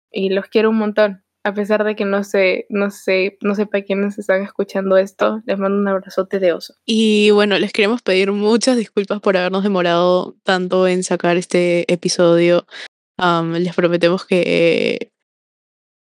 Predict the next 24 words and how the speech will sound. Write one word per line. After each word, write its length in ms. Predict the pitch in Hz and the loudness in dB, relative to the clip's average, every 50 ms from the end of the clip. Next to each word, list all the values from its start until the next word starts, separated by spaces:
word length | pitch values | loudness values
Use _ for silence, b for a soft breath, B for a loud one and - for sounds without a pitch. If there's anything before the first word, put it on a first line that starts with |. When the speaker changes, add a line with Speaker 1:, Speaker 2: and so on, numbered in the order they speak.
| _ - - | _ -4 0
Speaker 2:
am, 280 | 220 214 214 214 226 | 2 2 2 2 4
no, 140 | 233 262 302 | 4 2 4
no 100 | 302 381 | 4 2
les 140 | 403 440 - | 2 2 2
prometemos, 540 | - 381 285 202 175 196 190 190 190 180 - | 0 0 0 0 0 -2 -2 -4 -4 -10 -8
pero 480 | - 202 190 196 196 196 185 175 - 76 - | -6 -4 -2 0 0 0 0 0 -2 -4 -6
no 180 | 196 226 262 294 | -2 0 2 2
va, 220 | 302 302 269 214 | 2 2 0 0
no, 380 | 254 262 277 285 277 262 254 - - | -2 -2 -2 0 0 -2 -2 -2 -4
espero 320 | 240 226 - 285 294 330 | -6 -4 -4 -2 -2 0
que 100 | 302 285 | 0 0
no 160 | 226 214 214 208 | -2 -2 0 2
pase 60 | 233 | 2
Speaker 1:
No, 200 | 247 240 226 202 196 | 2 4 2 2 0
Speaker 2:
de 80 | 175 175 | -2 -2
nuevo. 240 | 180 180 175 180 214 | -4 -4 -2 0 0
Speaker 1:
de 100 | 233 226 | 0 2
mi 140 | 233 233 233 | 2 0 -2
parte, 360 | 240 - 269 269 - 330 302 - - - - - - - | 0 0 0 0 2 0 -2 -2 -2 -8 -10 -10 -8 -6
<laughs> 300 | 233 254 254 240 226 240 | -4 -4 -2 -2 -4 -2
de 200 | 240 226 262 214 | 0 0 2 2
mi 160 | 220 254 226 214 | 2 0 -2 0
parte 420 | - 226 214 214 226 233 285 285 | 0 0 0 0 0 -2 -4 -4
prometo, 800 | 240 - 262 220 196 190 185 196 196 196 - - 185 180 - 277 | -2 -2 -4 -4 -4 -4 -4 -4 -4 -4 -4 -4 -4 -4 -4 -8